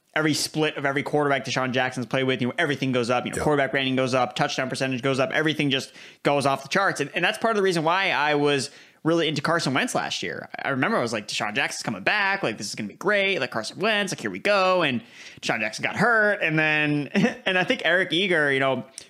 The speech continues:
Speaker 1: friend of the show from P F F, he made a really good comment about Deshaun Jackson. And Deshaun Jackson's so good that when teams leave,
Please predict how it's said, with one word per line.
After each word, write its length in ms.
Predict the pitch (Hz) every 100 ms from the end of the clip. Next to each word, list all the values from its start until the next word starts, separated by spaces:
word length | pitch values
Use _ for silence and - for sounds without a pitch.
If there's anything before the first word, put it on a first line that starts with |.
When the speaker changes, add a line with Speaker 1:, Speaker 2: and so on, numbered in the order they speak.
| -
Speaker 1:
friend 120 | 170
of 40 | 160
the 60 |
show 420 | 143 165 156 139 - -
from 220 | 147 135
P 180 | - 147
F 160 | 123
F, 240 | 196 202 -
he 140 | 143
made 160 | 160 156
a 60 |
really 180 | 151 151
good 140 | 139
comment 340 | - 147 147 135
about 400 | 120 143 135 - - -
Deshaun 300 | 143 151 135
Jackson. 540 | 131 151 175 - 131 123
And 440 | 131 135 131 120
Deshaun 300 | - 139 175
Jackson's 400 | 175 185 170 135
so 260 | - 170 160
good 400 | 147 185 165 127
that 440 | 139 135 135 - - - - -
when 200 | 160 143
teams 320 | 196 190 135
leave, 480 | 131 151 185 202